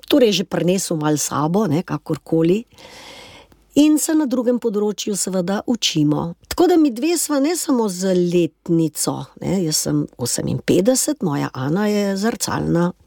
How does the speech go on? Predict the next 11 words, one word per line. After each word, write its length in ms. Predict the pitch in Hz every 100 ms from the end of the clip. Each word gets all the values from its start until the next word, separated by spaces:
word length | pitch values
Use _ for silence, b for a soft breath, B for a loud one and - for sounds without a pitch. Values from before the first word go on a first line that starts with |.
| _
petinosemdeset. 1300 | 123 - 240 262 160 - - - - - - - - B B B B B B B B B B _
Tako 280 | - - 302
da 140 | 302 294
med 280 | 269 254 214
nama 320 | 233 277 277
se 200 | 233 247
velikokrat 960 | 233 233 233 339 - 277 - 240 226 -
iskri 640 | 185 - 226 277 320 247 -
in 280 | 196 185 160
bliska 760 | 143 233 349 285 - 165 165 165
in 240 | 175